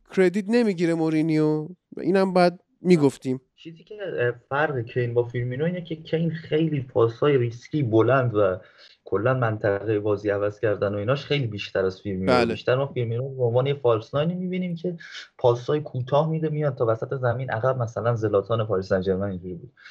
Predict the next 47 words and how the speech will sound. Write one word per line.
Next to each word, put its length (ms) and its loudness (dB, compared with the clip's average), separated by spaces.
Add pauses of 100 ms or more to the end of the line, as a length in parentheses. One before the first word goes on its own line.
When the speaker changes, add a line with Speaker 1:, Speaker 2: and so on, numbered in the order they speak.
(180)
Speaker 2:
تا 120 4
وسط 240 2
زمین 320 0
عقب 340 -2
میومد، 300 -4
با 280 0 (300)
هافبک 340 -2
ها 260 -2
بازی 240 0
می‌کرد، 300 -4
با 100 2
هافبک 260 -6
دفاعی 340 -2
ها 80 2
بازی 240 -2
می‌کرد، 320 0
بعد 180 2
با 160 -4 (540)
فول 220 -2
بک 200 2
ها 180 -2
کار 180 2
می‌کرد، 260 -4
میومد 220 -4
پاسای 300 -2
کوتاه 300 -4
می‌ده. 160 -2
و 80 0
الان 300 0
هم 120 0
که 100 -4
پرس 420 -2
سنگین 400 -6
می‌کنن 320 -4
رو 140 -2
لیورپول، 480 2 (320)
دقیقاً 340 2
بازی 400 -2
فیرمینو 400 -4
اینجوری 300 -2
شده، 240 -4
خیلی 320 -2
کمتر 440 0
اون 100 -2
پاسای 340 0
بلند 300 0
می‌بینیم. 300 -10